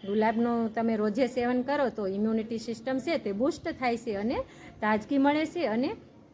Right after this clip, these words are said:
ગુલાબની પાંદડીઓ છે તે વિટામિન સીથી ભરપૂર છે. જે આ ગુલાબની પાંદડી છે એમાં ભરપૂર માત્રામાં વિટામિન સી હોય છે, એટલે તે રોગપ્રતિકારક શક્તિ વધારવામાં મદદ કરે છે. તો મિત્રો,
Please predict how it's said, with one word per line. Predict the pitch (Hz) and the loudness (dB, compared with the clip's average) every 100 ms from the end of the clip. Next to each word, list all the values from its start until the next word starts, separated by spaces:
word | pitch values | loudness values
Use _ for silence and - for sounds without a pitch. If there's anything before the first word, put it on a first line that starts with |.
| - - - - 220 | -20 -20 -20 -8 0
ગુલાબની | 214 262 277 302 | 4 6 6 4
પાંદડીઓ | 311 214 226 240 302 320 | 2 0 2 0 0 0
છે | 330 330 | 0 -2
તે | - 339 | 0 0
વિટામિન | 247 233 277 285 330 | -2 0 2 4 2
સીથી | - 277 - 480 - - - | 2 -2 0 0 0 -6 -6
ભરપૂર | 240 277 - 339 | 0 0 2 2
છે. | - 269 196 - - - - - - | 2 0 0 -2 -10 -14 -14 -12 -6
જે | 233 | 0
આ | 190 185 | 2 2
ગુલાબની | 220 233 233 247 | 4 4 4 4
પાંદડી | 220 208 220 262 | 2 2 2 0
છે | 262 330 | 2 4
એમાં | 254 220 | 4 2
ભરપૂર | 180 214 214 359 | 2 0 2 4
માત્રામાં | 311 269 240 254 392 403 | 4 4 2 0 2 2
વિટામિન | 233 262 269 381 | 0 2 2 2
સી | 427 277 269 | 0 2 6
હોય | 247 240 | 6 6
છે, | 220 | 2
એટલે | 220 196 240 359 - - - | -2 -2 -2 -2 -4 -14 -6
તે | 214 | 0
રોગપ્રતિકારક | 202 226 226 254 247 262 254 254 | 4 4 4 0 2 2 4 2
શક્તિ | 254 247 - 269 | 2 -4 -2 -2
વધારવામાં | 254 247 262 269 294 508 - - - 208 | 0 2 2 4 4 2 0 -10 -10 -2
મદદ | 214 220 294 - | 0 2 2 2
કરે | 262 240 220 | 2 2 0
છે. | 220 170 - - - - - | -2 -6 -8 -18 -18 -18 0
તો | 240 | 4
મિત્રો, | 240 233 247 466 | 6 4 4 2